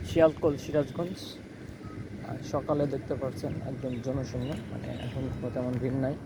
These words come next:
কিন্তু আছে। আহ, কোনো কোনো মানুষ আছে হতাশা হয়ে, হতাশ হয়ে বসে আছে। তাদের স্বজনদের হয়তো অনেকে অসুস্থ পরিবারের,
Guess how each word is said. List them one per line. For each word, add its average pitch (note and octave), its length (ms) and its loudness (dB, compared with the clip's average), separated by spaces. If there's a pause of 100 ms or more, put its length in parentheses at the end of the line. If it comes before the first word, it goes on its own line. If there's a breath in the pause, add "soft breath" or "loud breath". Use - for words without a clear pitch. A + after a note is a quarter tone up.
(800)
কিন্তু C#3+ 220 2
আছে। C3+ 320 6
আহ, - 1080 -4
কোনো D3 160 4
কোনো D3 200 6
মানুষ C#3 320 4
আছে C#3+ 300 2
হতাশা C#3 480 4
হয়ে, C3 300 4
হতাশ - 340 2
হয়ে C#3 100 4 (100)
বসে C#3 200 4
আছে। B2+ 280 0 (760)
তাদের B2+ 220 2
স্বজনদের C3+ 680 4 (160)
হয়তো C3 260 2
অনেকে B2 300 4
অসুস্থ C3 480 0 (340)
পরিবারের, A#2+ 440 2